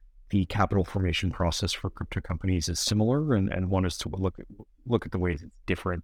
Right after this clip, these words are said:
from the, kind of their core business. So, you know, AngelList saw, and specifically Naval saw this opportunity to kind of build a, like, regulated, compliant platform for companies to raise token sales,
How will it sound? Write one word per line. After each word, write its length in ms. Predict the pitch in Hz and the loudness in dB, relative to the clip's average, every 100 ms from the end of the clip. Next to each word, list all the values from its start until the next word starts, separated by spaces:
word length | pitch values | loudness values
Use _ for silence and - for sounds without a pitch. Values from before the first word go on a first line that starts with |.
| - | -6
from 180 | - 85 | -6 -6
the, 60 | - | -8
kind 200 | - 95 | -4 0
of 80 | 87 | 4
their 140 | 92 | 4
core 260 | 82 - 92 | 2 -2 -4
business. 540 | 90 - 113 - - - - - _ - | -4 -4 -2 -2 -6 -12 -20 -20 _ -8
So, 480 | - 98 90 92 - - | 2 4 4 2 -2 0
you 100 | 110 | 0
know, 100 | 95 - - - - - - | 0 -8 -20 -20 -20 -12 -2
AngelList 360 | 143 147 135 | 0 2 2
saw, 500 | - - 95 92 92 92 | 0 0 2 4 2 0
and 240 | 120 95 95 | -4 -4 -6
specifically 420 | - - - 98 | -4 -4 -2 -2
Naval 280 | 92 92 82 | 0 0 0
saw 240 | - 95 | 0 0
this 180 | 82 - | 0 -2
opportunity 760 | 87 85 - 92 90 90 90 85 | -2 -2 -6 -4 -2 0 0 -2
to 320 | - - 90 | -4 -2 -2
kind 240 | 82 131 160 | 0 2 2
of 100 | 92 | 2
build 320 | 92 95 85 - | 0 0 -2 -2
a, 180 | 92 92 | -2 2
like, 160 | 90 - - | 0 0 -2
regulated, 680 | 107 92 101 98 92 92 - | 0 2 2 2 2 0 -2
compliant 600 | 101 - - 92 90 - | -6 -6 -6 -4 -4 -6
platform 520 | - 85 - 92 87 | -8 -8 -6 -2 -2
for 120 | - | -2
companies 420 | - 87 98 90 - | -6 -6 -2 -2 0
to 100 | 95 | 0
raise 140 | 87 | -2
token 320 | - 120 107 | 0 2 2
sales, 420 | 92 98 95 92 | 0 0 0 -2